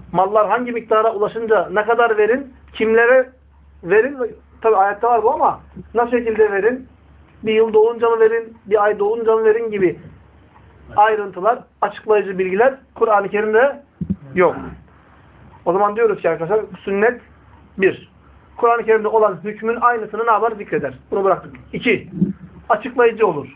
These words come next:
Bu açıklayıcı olurdaki şıklar, birinci şıkkı nedir? Sünnet Kur'an'ın tefsir eder. İki, kapalı olan,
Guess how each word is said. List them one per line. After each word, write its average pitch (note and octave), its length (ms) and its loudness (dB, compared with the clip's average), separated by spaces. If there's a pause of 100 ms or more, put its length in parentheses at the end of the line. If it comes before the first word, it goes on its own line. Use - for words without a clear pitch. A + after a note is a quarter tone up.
(400)
Bu B3 100 0
açıklayıcı C4 460 -2
olurdaki B3 600 0 (580)
şıklar, B3+ 500 0
birinci B3+ 280 -6
şıkkı A3 260 -4
nedir? C4 220 0 (140)
Sünnet B3+ 300 -2
Kur'an'ın B3+ 500 -2 (920)
tefsir A3 340 0
eder. D3+ 260 -2 (920)
İki, C#4 440 -2 (1800)
kapalı C4 320 0
olan, C4 280 2